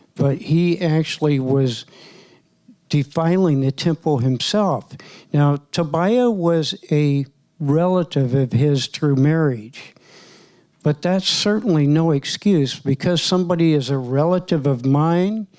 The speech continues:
maybe, maybe somebody in my family marries a, a Muslim terrorist.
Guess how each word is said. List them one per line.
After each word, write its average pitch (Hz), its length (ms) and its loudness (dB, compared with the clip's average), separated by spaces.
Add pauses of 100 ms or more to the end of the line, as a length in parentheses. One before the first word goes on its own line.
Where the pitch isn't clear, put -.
(200)
maybe, 175 380 2 (360)
maybe 196 300 2
somebody 175 680 0 (400)
in 156 160 0
my 160 200 2
family 165 520 0
marries 151 680 0 (300)
a, 151 220 0
a 147 120 2
Muslim 143 680 2
terrorist. 139 720 -2